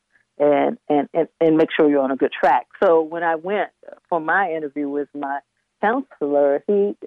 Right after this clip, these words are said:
told me that this curriculum was too difficult for me. And it just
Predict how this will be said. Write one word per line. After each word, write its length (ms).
told 180
me 120
that 180
this 160
curriculum 400
was 140
too 100
difficult 600
for 140
me. 260
And 960
it 220
just 200